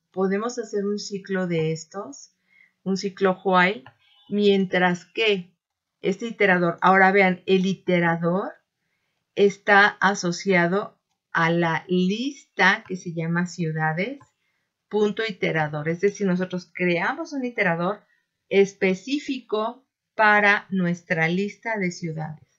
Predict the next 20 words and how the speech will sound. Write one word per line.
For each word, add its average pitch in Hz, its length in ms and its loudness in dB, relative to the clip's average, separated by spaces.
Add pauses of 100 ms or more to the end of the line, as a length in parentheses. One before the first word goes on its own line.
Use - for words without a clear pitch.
(1200)
¿Y 180 120 -4
cómo 247 400 2
vamos 220 420 -2
a 180 140 -2
iterar? 180 540 0 (420)
Vean, 190 420 4 (500)
mientras 214 600 -2
que 220 100 -4
el 214 100 -2
iterador 208 560 0
tiene 233 300 0
algo, 208 240 4
este 240 400 -4
iterator 196 640 0
has 196 400 -10
next, 185 540 -4
lo 190 240 -2
que 185 180 2
hace 208 440 2
es, - 180 -4